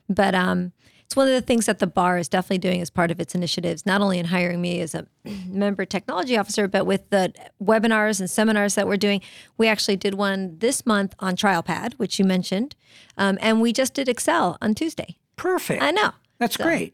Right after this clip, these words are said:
Speaker 1: it's been really fun.
Speaker 2: Yeah.
Speaker 1: Well, thanks so much for coming in and talking to us.
Speaker 2: It's been my pleasure.
Speaker 1: Where can listeners find, friend, or follow you when it comes to the internet or a website or your email?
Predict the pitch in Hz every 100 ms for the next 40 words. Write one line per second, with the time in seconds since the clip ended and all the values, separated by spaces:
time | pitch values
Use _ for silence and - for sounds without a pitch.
0 | - 214 - 226 226 220 208 214 185 175
1 | 240 175 247 262 349 - 370 294 - 240
2 | 254 233 233 220 214 220 285 247 190 185
3 | 233 - 143 143 147 - 131 107 - 214
4 | 208 220 240 - - 240 202 202 190 185
5 | - 202 190 202 214 220 - 196 196 202
6 | - 202 196 - 170 165 165 165 180 285
7 | 285 180 - 190 185 - - 185 180 180
8 | 180 160 175 180 175 180 165 160 165 -
9 | 175 165 175 175 170 165 165 156 160